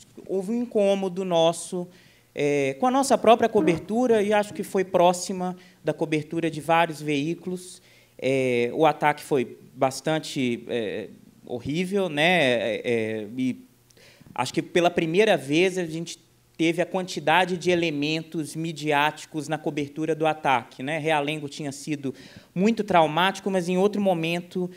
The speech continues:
da tecnologia, do, da, do grau de espalhamento da, da informação.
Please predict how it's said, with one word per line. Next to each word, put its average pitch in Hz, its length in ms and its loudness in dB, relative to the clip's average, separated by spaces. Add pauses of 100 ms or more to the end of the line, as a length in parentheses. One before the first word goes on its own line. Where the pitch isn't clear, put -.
(220)
da 151 160 0
tecnologia, 160 1200 0
do, 143 580 -2
da, 131 380 0
do 127 140 -4
grau 143 320 2
de 156 120 -4
espalhamento 151 720 0
da, 143 300 2
da 135 140 -2
informação. 151 720 -2